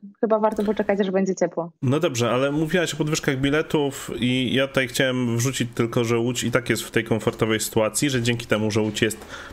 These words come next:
Speaker 2: permanentnie rozkopana, to bilety dwudziestominutowe są praktycznie permanentnie czterdziestominutowe. A myślę, że w ostatnich latach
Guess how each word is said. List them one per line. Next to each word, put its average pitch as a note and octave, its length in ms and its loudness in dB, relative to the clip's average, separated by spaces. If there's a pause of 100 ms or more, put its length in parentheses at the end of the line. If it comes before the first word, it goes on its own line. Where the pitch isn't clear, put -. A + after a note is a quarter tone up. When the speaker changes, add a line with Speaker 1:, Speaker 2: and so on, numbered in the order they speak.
Speaker 2:
permanentnie B2 600 2
rozkopana, A2 720 0 (300)
to A#2+ 100 0
bilety A#2 360 0
dwudziestominutowe A2 960 0
są A2 220 -2 (260)
praktycznie A2 360 0 (220)
permanentnie A2 580 0
czterdziestominutowe. G2+ 1120 0 (600)
A G2+ 400 0
myślę, G#2 300 0
że G#2+ 120 0
w G#2 40 -2
ostatnich G#2 380 -2
latach G2+ 240 0